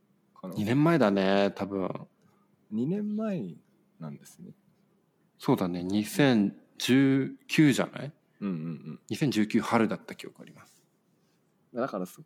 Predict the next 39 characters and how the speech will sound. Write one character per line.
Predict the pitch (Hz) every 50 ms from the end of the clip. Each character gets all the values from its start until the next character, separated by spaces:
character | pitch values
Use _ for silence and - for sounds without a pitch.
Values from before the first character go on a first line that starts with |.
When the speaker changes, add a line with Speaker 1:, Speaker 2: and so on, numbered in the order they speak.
| _ _
Speaker 1:
か | - 240
ら、 | 254 254 254 247 - _ _ _ _ _ _
そ | - -
っ | 147 - _ _ _
か | - 233
ら | 247 226
も | 160 113
結 | - - 123 -
構 | - 92
い | 87
ろ | 98 98
い | 104
ろ | 101 98 92
や | 87 85
っ | 85
て | - _ 104
る | 110 107
ん | 90
だ | 71
な | 64 64
っ | 78 -
て | _ _ -
い | -
う。 | - _ _ _ _ _ _ _ _ _ _ _ _ - _ _
Speaker 2:
そ | - - 180 180
う | 127
だ | 110 92
ね。 | 92 95 92 90 - -
Speaker 1:
う | -
ん。 | 90 85
Speaker 2:
い | - - -
や、 | 123 113
で | 107 107
も | 104 98
さ、 | - - 107 104 101 95 98 104 104 -
こ | - - -
れ | 107 107
も | 139 151 156
さ、 | - 160 147 123 107 - -